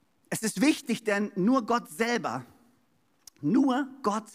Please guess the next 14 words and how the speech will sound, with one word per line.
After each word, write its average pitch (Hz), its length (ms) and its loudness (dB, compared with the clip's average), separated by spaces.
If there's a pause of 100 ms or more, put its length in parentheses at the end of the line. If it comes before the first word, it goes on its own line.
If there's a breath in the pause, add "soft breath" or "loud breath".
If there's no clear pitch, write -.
(320 soft breath)
selber 127 500 -4 (680 loud breath)
konnte 226 340 2
den 175 160 0
gerechten 175 640 -2
Preis - 640 -2 (760 loud breath)
für - 160 -2
unsere 165 360 0
Sünden 151 400 0
bezahlen. 147 560 -8 (1080)
Wenn 180 160 4
Jesus 226 480 2
nicht 302 260 4
Gott 262 240 2
wäre, 165 380 -4